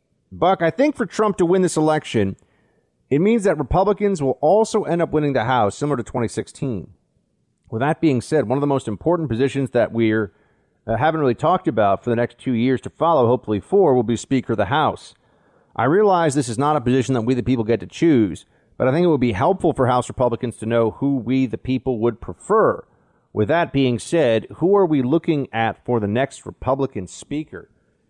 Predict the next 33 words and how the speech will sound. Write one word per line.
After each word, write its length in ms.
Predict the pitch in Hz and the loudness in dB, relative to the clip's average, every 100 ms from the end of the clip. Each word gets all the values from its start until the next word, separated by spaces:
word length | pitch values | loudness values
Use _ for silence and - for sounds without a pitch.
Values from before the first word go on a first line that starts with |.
| _ _ _ _ _ _ | _ _ _ _ _ _
Well, 160 | - 147 | -10 -8
T 200 | - 277 | -4 0
J, 260 | 262 214 | 2 4
uh, 100 | 175 | 4
you're 180 | 165 185 | 2 2
a 40 | 277 | 2
little 140 | 294 | 2
more 160 | 262 311 | 4 4
optimistic 600 | 202 190 165 202 190 - | 2 2 0 0 0 -2
than 140 | 139 | 0
I 180 | 160 196 | 2 2
am. 240 | 139 117 | 2 0
I, 280 | 123 151 120 | 0 0 0
I 20 | |
don't 160 | 185 190 | 0 0
think 160 | 180 147 | -2 0
we 100 | 147 | -2
can 160 | 123 | -2
count, 380 | - 139 143 135 _ - | -4 -2 0 -2 _ -8
uh, 40 | |
uh, 380 | 123 117 107 123 | -6 -6 -4 -4
at 160 | 120 120 | -2 2
all 400 | 131 165 123 110 | 4 4 4 4
on 440 | 104 101 95 90 - _ _ _ - | 4 2 -2 -8 -14 _ _ _ -8
winning 560 | 107 117 117 110 104 | 0 2 4 2 0
the, 360 | 95 98 92 85 | 0 -2 -4 -6
uh, 140 | 98 95 | -6 -6
winning 240 | - 120 110 | -2 -2 -2
control 440 | 113 104 117 101 | -4 -6 -6 -4
of 40 | 95 | -4
the 80 | |
House. 300 | 107 98 95 | -2 -2 -2
I, 80 | 107 | -4